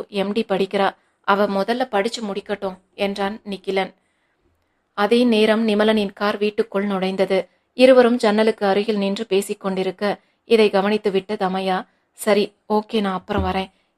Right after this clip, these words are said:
என்று விட்டு ஆவலோடு நிமலனை காண ஓடினாள். ஆனால் விறுவிறுவென வீட்டிற்குள் நுழைந்த நிமலன் அதே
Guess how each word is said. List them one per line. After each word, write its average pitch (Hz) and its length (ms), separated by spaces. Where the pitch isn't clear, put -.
என்று 240 220
விட்டு 226 320
ஆவலோடு 214 520
நிமலனை 208 480
காண 196 320
ஓடினாள். 190 460
ஆனால் 240 340
விறுவிறுவென 247 580
வீட்டிற்குள் 214 480
நுழைந்த 196 380
நிமலன் 196 420
அதே 208 280